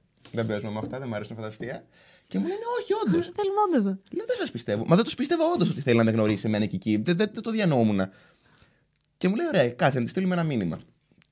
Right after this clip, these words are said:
Speaker 1: Και θυμάμαι ότι της είχαν στείλει μήνυμα να έρθουμε, π.χ. την άλλη εβδομάδα με τον Γιάννη στο Ρακούν. "Εννοείται, δεν το πιστεύω", λέει, "ότι θα έρθει με τον Γιάννη".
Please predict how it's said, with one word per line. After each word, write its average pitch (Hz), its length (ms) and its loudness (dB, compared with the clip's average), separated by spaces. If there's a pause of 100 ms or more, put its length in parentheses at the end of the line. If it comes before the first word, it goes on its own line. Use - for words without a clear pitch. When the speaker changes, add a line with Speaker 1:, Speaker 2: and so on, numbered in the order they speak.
(100)
Speaker 1:
Και 139 120 2
θυμάμαι 151 280 2
ότι 175 120 -2
της - 100 -6
είχαν 160 200 2
στείλει 151 220 -2
μήνυμα 135 440 -2
να 113 180 4
έρθουμε, 123 240 -2
π.χ. 131 140 -10 (420)
την 139 160 -4
άλλη 143 80 2
εβδομάδα 143 320 -2
με 143 60 -4
τον 147 100 -2
Γιάννη 151 300 0
στο 151 600 -2
Ρακούν. 165 480 0 (600)
"Εννοείται, 277 480 0
δεν 311 120 2
το 311 60 0
πιστεύω", 285 460 -4
λέει, 208 100 -2
"ότι 208 100 -2
θα 233 100 2
έρθει 202 160 0
με 233 80 0
τον 180 100 2
Γιάννη". 170 380 2